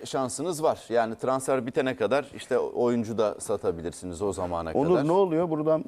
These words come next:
Speaker 2: sosyal medyadan küfür yiyen, ahkam kesilen başkanların hepsi elini taşın değil, kayanın altına sokuyorlar.
Speaker 1: Evet.
Speaker 2: Anlatabildim mi? Her şeyi, bedenini sokuyorlar. Başkanların,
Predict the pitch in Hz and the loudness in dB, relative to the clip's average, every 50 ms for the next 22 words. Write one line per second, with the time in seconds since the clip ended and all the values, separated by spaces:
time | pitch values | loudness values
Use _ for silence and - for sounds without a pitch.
0 | - - _ _ - _ _ - - - - _ _ _ _ - - - 139 - | -10 -16 _ _ -20 _ _ -20 -20 -20 -20 _ _ _ _ -6 0 0 0 2
1 | - 170 156 156 156 151 143 131 127 117 123 117 92 - - 127 120 - 160 151 | 4 2 2 4 4 2 2 2 2 2 2 0 -2 -4 -8 -6 -2 0 2 4
2 | 143 123 113 117 127 160 - _ _ _ - _ _ _ _ _ - 135 123 - | 4 6 6 4 2 0 -4 _ _ _ -20 _ _ _ _ _ -2 -2 -2 -2
3 | - - 160 156 156 147 - 123 - - 113 107 101 104 117 127 123 - - 127 | -2 0 2 2 2 2 -2 -4 -2 0 -2 -2 0 2 0 0 0 0 0 0
4 | 123 123 123 123 123 139 139 139 - 135 156 143 - - - 131 139 - - _ | 0 0 0 0 0 -2 -2 -2 -2 0 -2 -2 -2 -4 -2 -2 -2 -2 -4 _
5 | _ _ _ _ _ _ _ _ _ _ _ - 120 123 123 139 143 147 139 - | _ _ _ _ _ _ _ _ _ _ _ 0 0 2 2 2 0 0 -2 -2
6 | 135 123 - - 151 143 143 135 135 143 175 190 - - - _ - - _ _ | -2 -2 0 0 0 2 4 4 4 4 2 2 -2 -12 -20 _ -20 -20 _ _
7 | _ _ - - - - - - - _ _ _ _ - - 117 123 131 131 135 | _ _ -20 -20 -20 -14 -16 -16 -16 _ _ _ _ -2 2 4 4 6 4 4
8 | 143 147 135 127 123 - 139 147 143 - 127 104 - 90 78 76 73 85 87 85 | 4 4 2 2 2 2 0 0 2 0 -2 -2 -2 -4 -4 -4 -6 -6 -4 -2
9 | 85 92 107 - 120 120 131 165 185 170 127 110 123 139 135 - - 104 90 87 | 0 0 0 2 2 2 2 0 -2 -2 0 2 2 2 2 0 -2 -4 -4 -2
10 | 85 110 110 104 113 117 113 131 135 127 123 101 - 110 107 131 139 131 107 107 | 0 0 2 2 2 2 2 2 0 0 -2 -2 0 0 2 2 2 0 0 0
11 | 113 - - - 127 127 135 139 139 143 147 131 110 98 | 0 0 0 0 2 2 4 4 4 4 2 2 0 -2